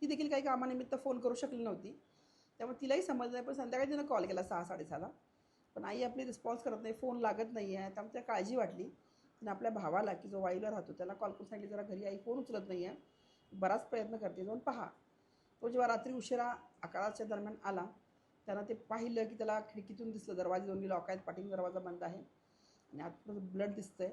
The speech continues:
मग त्यानं त्या अनुषंगानं पोलिसांना इमिजिएटली कॉल केला. पोलिसांनी इमिजिएट जाऊन तिथं परिस्थिती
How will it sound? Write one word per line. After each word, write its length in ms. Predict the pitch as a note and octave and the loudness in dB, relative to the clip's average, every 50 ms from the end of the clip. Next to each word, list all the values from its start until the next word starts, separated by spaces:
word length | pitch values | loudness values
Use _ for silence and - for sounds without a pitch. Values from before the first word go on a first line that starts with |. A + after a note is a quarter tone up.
| - - | -4 -12
मग 80 | - | -14
त्यानं 200 | - - F3+ F#3+ | -10 -10 -8 -8
त्या 160 | G3 F#3+ F#3+ F3+ | -6 -4 -4 -4
अनुषंगानं 520 | - - - - G3+ F#3 F#3 F3+ G3+ D4 - - _ _ _ _ _ _ _ _ _ _ - | -4 -6 -8 -10 -8 -6 -6 -6 -6 -8 -10 -14 _ _ _ _ _ _ _ _ _ _ -6
पोलिसांना 300 | G3+ G3+ G3+ A3 G#3+ G#3 | -6 -4 -2 -2 0 0
इमिजिएटली 380 | G3+ G3 G3 G#3 B3 B3 A#3+ A#3+ | 0 0 0 0 0 0 0 0
कॉल 180 | - F#3+ D#3+ | -2 -2 -2
केला. 240 | - - E3+ E3+ F#3 | -2 -2 -2 -4 -4
पोलिसांनी 420 | F#3+ - - - F#3+ G3 F#3+ G3 G3+ | -4 -6 -10 -8 -6 -4 -4 -4 -4
इमिजिएट 480 | - - G3+ G3 G#3 G#3+ G#3+ A3+ G#3+ A3 - - G3 | -6 -8 -8 -6 -6 -4 -2 -4 -4 -6 -8 -10 -6
जाऊन 160 | G3 F#3+ G3 | -6 -4 -4
तिथं 300 | G3+ F#3+ F#3+ - G#3 G3+ | -4 -8 -8 -6 -6 -6
परिस्थिती 680 | - - - F3+ F#3 F#3 - - - - G3 G3 - | -6 -6 -6 -8 -8 -8 -14 -18 -16 -14 -12 -12 -12